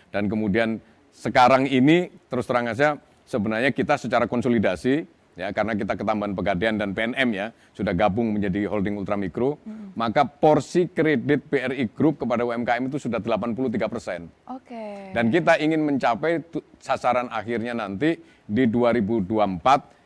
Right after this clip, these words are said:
Speaker 1: itu harus mencapai delapan puluh lima persen.
Speaker 2: Hmm.
Speaker 1: Persis sama dengan programnya pemerintah yang ingin menaikkan porsi kredit U M K M secara nasional yang sekarang antara delapan belas sampai dua puluh persen
Speaker 2: Iya.
Speaker 1: menjadi tiga puluh persen nanti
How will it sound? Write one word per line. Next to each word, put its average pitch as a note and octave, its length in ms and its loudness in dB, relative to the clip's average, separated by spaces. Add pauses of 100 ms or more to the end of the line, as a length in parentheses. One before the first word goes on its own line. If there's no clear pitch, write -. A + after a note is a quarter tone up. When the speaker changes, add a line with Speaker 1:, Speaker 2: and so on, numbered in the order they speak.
(100)
Speaker 1:
itu C#3 320 2
harus A#2+ 240 -2
mencapai A2 400 -2
delapan G2 300 -4
puluh F#2+ 160 -10
lima - 20 -14
persen. D#2+ 480 -12
Speaker 2:
Hmm. G#3 400 -12
Speaker 1:
Persis F#3+ 400 0
sama C3+ 400 -2
dengan B2 320 -6
programnya G#2+ 480 -4
pemerintah G2+ 640 -6 (240)
yang B2+ 240 -2
ingin C3+ 320 0
menaikkan C3+ 880 -2 (320)
porsi D3 320 2
kredit C#3 320 2
U B2 160 -2
M A#2+ 80 -2
K A#2 160 2
M C#3 80 -4
secara B2+ 240 -2
nasional A2+ 640 -4 (240)
yang B2+ 160 -2
sekarang C3+ 320 6
antara B2+ 240 2
delapan A2+ 320 0
belas G#2+ 160 0
sampai G#2+ 240 -6
dua F#2+ 240 -2
puluh G#2 160 -4
persen A2+ 480 2
Speaker 2:
Iya. E3+ 80 -14 (240)
Speaker 1:
menjadi C3+ 400 6
tiga D3 160 4
puluh D#3+ 160 4
persen F3 320 2
nanti C3+ 160 0